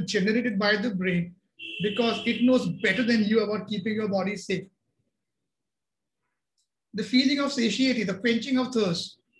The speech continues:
was also a signal generated by the brain to tell you, "Stop worrying now." And it doesn't have anything to do with the reality of the body at that point of time. The brain can lie to you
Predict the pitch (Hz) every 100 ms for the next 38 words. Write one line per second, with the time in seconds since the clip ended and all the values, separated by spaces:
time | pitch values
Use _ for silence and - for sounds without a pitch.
0 | _ 226 196 240 269 330 285 - 226 220
1 | 170 - - 170 208 233 247 226 220 226
2 | 196 190 185 - - 214 - 233 208 196
3 | 190 196 _ _ _ - - 247 202 196
4 | 190 175 156 143 _ _ _ _ - -
5 | - - - 208 214 214 _ - 262 220
6 | 202 285 262 233 240 240 - _ _ 190
7 | 269 285 269 233 208 233 - 185 202 208
8 | 196 240 220 185 185 165 185 214 185 208
9 | 170 190 185 190 196 160 - _ _ _
10 | - 269 202 277 285 254 262 220 202 220
11 | 214 208 214 233